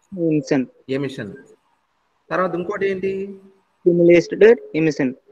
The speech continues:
Speaker 2: ఎమిషన్. అంటే ఇప్పుడు పైనుంచి కిందకి పడాలంటే రెండు రకాలు ఉంటాయి.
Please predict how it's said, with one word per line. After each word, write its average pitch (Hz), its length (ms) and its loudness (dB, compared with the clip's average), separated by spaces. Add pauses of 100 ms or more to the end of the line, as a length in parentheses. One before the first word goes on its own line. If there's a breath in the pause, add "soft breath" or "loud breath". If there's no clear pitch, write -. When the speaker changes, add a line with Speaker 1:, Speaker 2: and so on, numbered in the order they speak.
Speaker 2:
ఎమిషన్. 147 380 -10
అంటే 143 120 -8
ఇప్పుడు 185 400 -4
పైనుంచి 160 440 -6
కిందకి 175 260 -10
పడాలంటే 175 400 -6
రెండు 160 220 -6
రకాలు 170 280 -6
ఉంటాయి. 151 320 -10